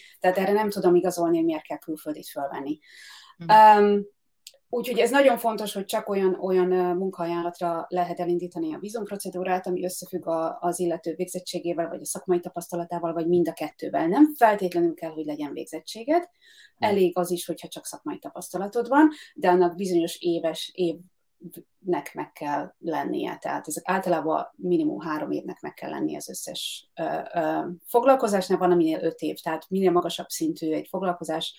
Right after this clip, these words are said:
Speaker 1: annál több évet, ö, kell, hogyha valakinek nincs végzettsége, tudni igazolni.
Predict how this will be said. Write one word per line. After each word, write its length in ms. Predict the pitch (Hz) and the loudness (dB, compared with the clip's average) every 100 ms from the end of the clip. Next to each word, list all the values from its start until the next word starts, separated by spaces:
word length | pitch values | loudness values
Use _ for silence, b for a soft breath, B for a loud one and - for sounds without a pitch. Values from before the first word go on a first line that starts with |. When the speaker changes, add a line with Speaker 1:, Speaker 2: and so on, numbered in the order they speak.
| b b | b b
Speaker 1:
annál 260 | 170 165 175 | -4 -2 -2
több 200 | 175 156 | -4 -4
évet, 400 | 156 151 - - - | -4 -8 -10 -14 -10
ö, 220 | 165 156 180 - | -6 -4 -6 -10
kell, 220 | 151 147 | -8 -6
hogyha 260 | 160 - | -6 -6
valakinek 380 | 160 160 - 151 | -4 -4 -6 -6
nincs 240 | 165 156 - | -4 -4 -4
végzettsége, 720 | 156 190 190 220 208 240 - B B B | -6 -6 -6 -6 0 0 -2 B B B
tudni 280 | - 180 - | -6 -4 0
igazolni. 600 | - - 247 226 220 | 8 8 8 6 6